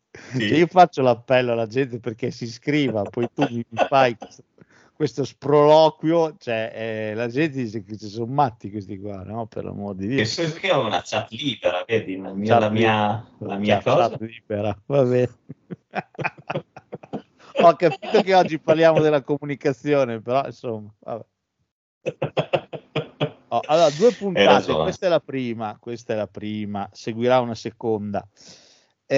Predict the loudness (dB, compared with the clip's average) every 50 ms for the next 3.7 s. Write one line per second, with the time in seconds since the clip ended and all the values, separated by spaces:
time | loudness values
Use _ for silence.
0 | 4 6 6 4 4 4 2 2 2 2 0 0 0 -2 -2 -2 -2 -2 -4 -4
1 | -6 -8 -8 -10 -10 -10 -10 -10 -12 -12 -14 -14 -14 -16 -14 -14 2 4 4 4
2 | 4 2 -6 -6 -6 -6 -6 -8 -8 -4 -2 -2 -2 -2 -4 -6 -8 -2 0 0
3 | 2 4 2 2 2 0 0 0 -2 -6 -8 -10 -12